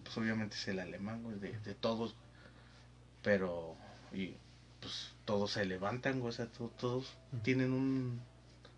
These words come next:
Speaker 1: un nivel chido, güey, la neta.
Speaker 2: Ay, es lo chido como de todos los músicos, ¿no? Esperan así como hacer las cosas por, por su cuenta y que también, este, les vaya chido haciendo música, güey.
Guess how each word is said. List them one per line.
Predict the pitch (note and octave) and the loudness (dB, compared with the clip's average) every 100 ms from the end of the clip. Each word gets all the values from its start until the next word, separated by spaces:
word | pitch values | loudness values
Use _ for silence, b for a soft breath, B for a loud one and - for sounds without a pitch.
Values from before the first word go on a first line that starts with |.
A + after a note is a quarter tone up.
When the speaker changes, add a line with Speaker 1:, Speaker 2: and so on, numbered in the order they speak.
| - - | -10 0
Speaker 1:
un | B2 | 4
nivel | B2 A#2 A2+ | 4 4 2
chido, | - G#2+ G2+ G2+ | 0 0 0 -2
güey, | G2 | -4
la | - | -8
neta. | - - - - - - - - - | -14 -16 -18 -20 -20 -20 -20 -10 4
Speaker 2:
Ay, | D3 | 8
es | C#3 | 10
lo | C#3 | 8
chido | D3 D#3+ D#3 | 6 4 6
como | C#3+ B2+ | 4 4
de | B2 | 4
todos | C#3+ D#3+ | 6 8
los | C#3+ | 8
músicos, | D3+ D#3+ F3 D#3+ | 8 6 4 2
¿no? | E3+ E3+ A#2+ | 2 0 -4
Esperan | A2+ - A2+ C3+ | -4 2 4 4
así | B2+ A2+ | 2 2
como | C3+ C3 B2 A2 G#2+ G2+ G2 - - - - - - A2+ | 2 2 2 0 0 0 0 -4 -16 -20 -20 -20 -8 -2
hacer | G2+ A2+ A2 | 0 2 2
las | A#2+ | 2
cosas | C3 B2 B2+ | 2 0 -2
por, | - G#2 G2 F#2+ F#2+ - - B B B B - - | 0 2 2 -2 -6 -10 -18 B B B B -20 -4
por | G2+ | 0
su | G#2+ G2+ | 0 2
cuenta | B2 C3 D#3 | 4 4 4
y | D3+ | 2
que | D3 | 2
también, | A#2+ G#2 G2+ G#2+ | -2 0 0 0
este, | A2 - | -2 -4
les | G#2 F#2 G2 | -4 -2 0
vaya | G#2+ | 0
chido | A2 A#2+ | 2 0
haciendo | G#2 A2+ A2 | 2 0 0
música, | G#2+ A#2+ - - | 0 -2 -4 -2
güey. | A#2 A#2 | -2 -4